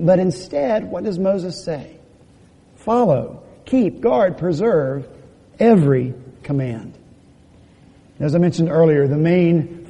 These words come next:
fundraiser for our Uganda trip Friday night was the silent auction. And lots of people donated items to be auctioned, uh, at that silent auction. And every item had a piece of paper.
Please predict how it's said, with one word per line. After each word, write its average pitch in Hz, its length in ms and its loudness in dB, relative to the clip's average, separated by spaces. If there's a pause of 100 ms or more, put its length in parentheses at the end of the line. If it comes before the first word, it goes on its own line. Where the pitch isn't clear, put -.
fundraiser 156 680 4 (360)
for 180 120 4
our 190 100 8
Uganda 175 460 4
trip 160 340 -2
Friday 160 300 2
night 147 260 0
was 143 460 2 (840)
the 147 120 2
silent 156 500 2
auction. 139 500 -4 (600)
And 143 100 -2
lots 220 220 6
of 214 80 2
people 233 260 2
donated 196 540 6
items 185 540 4
to 170 100 0
be 165 300 2 (320)
auctioned, 151 520 2 (200)
uh, 123 160 -6
at 156 180 -4
that 151 180 -4
silent 147 400 -4
auction. - 520 -10 (520)
And 156 140 -2
every 277 360 4
item 151 540 0 (380)
had 185 200 4
a 180 40 2
piece - 300 -2
of 190 120 -6
paper. 135 420 -6